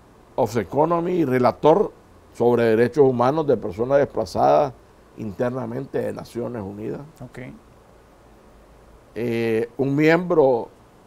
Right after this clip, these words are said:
Speaker 1: del programa de doctorado de la Universidad de Columbia, de las más prestigiosas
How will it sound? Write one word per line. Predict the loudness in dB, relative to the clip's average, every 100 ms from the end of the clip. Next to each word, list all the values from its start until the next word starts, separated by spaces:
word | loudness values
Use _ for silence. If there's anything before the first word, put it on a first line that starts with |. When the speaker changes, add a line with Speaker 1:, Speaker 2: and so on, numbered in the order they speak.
| _ _
Speaker 1:
del | -6 -4
programa | 0 2 6 6 8 6
de |
doctorado | 6 2 -2 2 6 6
de | 4
la | 0
Universidad | -4 -4 -4 -2 -2
de | -2
Columbia, | -4 -4 -4 -4 -6 -8 -14 -20 -20 _ -18
de | -14
las | -12
más | -10 -12
prestigiosas | -14 -16 -12 -8 -8 -8 -14